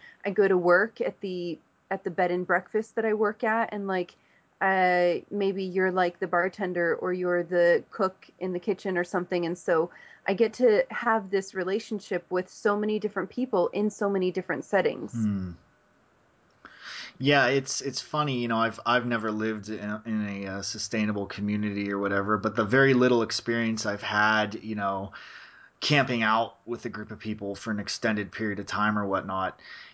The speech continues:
Speaker 2: it's, it's interesting when, when you get a group of people together that are all sort of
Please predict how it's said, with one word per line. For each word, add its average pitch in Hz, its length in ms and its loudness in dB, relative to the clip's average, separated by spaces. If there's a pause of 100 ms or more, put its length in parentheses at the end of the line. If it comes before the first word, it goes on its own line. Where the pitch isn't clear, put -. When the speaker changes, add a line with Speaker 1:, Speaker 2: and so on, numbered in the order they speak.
(120)
Speaker 2:
it's, - 480 0
it's 131 220 0
interesting 143 640 2
when, 117 280 2 (180)
when 120 180 0
you 127 80 4
get 151 160 6
a 139 60 4
group 135 160 0
of 107 100 -12
people 139 320 2
together 120 500 4
that 104 160 -2
are 104 160 2
all 120 160 4
sort 117 340 -2
of 104 440 -2